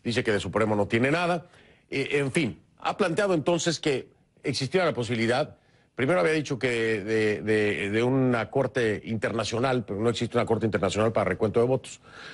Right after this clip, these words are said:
pero, eh, propone que sea la oea,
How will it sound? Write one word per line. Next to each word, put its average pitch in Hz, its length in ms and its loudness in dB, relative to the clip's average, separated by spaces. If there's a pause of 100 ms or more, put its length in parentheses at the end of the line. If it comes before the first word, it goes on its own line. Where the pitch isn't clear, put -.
(240)
pero, 139 340 0 (540)
eh, 127 240 0
propone 147 400 2
que 131 120 -2
sea 143 160 0
la 127 160 0
oea, 139 440 0